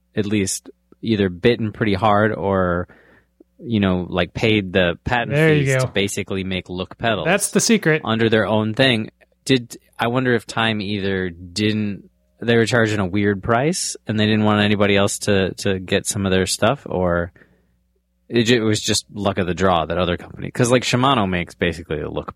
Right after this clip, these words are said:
Speaker 1: pedal, you know?
Speaker 2: Yeah,
Speaker 1: I mean,
Speaker 2: it's,
Speaker 1: it's like
Speaker 2: it's, it's all a licensing thing. Um, Look ended up being a smarter, uh, business somehow, um, by,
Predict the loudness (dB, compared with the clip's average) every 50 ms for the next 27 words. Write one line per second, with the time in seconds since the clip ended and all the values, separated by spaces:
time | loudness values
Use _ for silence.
0 | _ _ _ -6 -4 -4 -4 -4 -8 -14 -10 -8 0 2 2 2 2 -2 -6 -6
1 | 0 0 0 0 0 -6 -8 -8 -6 2 2 2 2 2 -2 -4 -4 _ _ -2
2 | -2 -2 0 2 2 4 4 4 4 4 2 2 2 0 0 0 0 0 0 2
3 | 2 2 2 2 0 -2 -4 -2 -2 0 2 2 2 2 0 0 0 -2 -4 -6
4 | -10 -4 0 0 0 0 -2 -10 -16 _ _ _ -4 0 2 4 4 4 4 2
5 | 0 2 2 2 4 4 2 2 0 2 2 2 4 4 4 4 2 0 -2 -4
6 | -2 -2 0 0 -2 -2 0 -2 0 0 0 0 2 0 0 -2 -4 _ _ _
7 | -6 0 2 2 2 2 2 2 2 2 0 -2 -4 -12 _ -6 -2 0 2 4
8 | 4 2 2 0 0 2 2 4 4 4 2